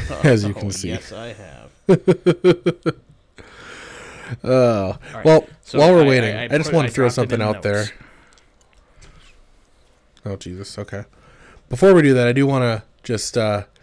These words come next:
Speaker 1: just throw something out there. If, why can't we just have it like this? May the fourth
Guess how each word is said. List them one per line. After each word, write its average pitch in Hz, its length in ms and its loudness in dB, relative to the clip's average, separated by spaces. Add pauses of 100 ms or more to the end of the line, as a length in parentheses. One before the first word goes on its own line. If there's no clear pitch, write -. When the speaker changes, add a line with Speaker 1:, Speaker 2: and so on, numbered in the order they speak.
(120)
Speaker 1:
just - 200 -10
throw 123 160 2
something 113 320 -6
out 104 180 -4
there. 117 240 -4 (1400)
If, - 460 -4 (400)
why 147 240 2
can't 208 400 -2
we 175 80 0
just 147 240 -2
have 131 240 2
it 110 80 -4
like 127 240 0
this? - 520 -10 (2000)
May 147 240 4
the 147 140 4
fourth 160 600 0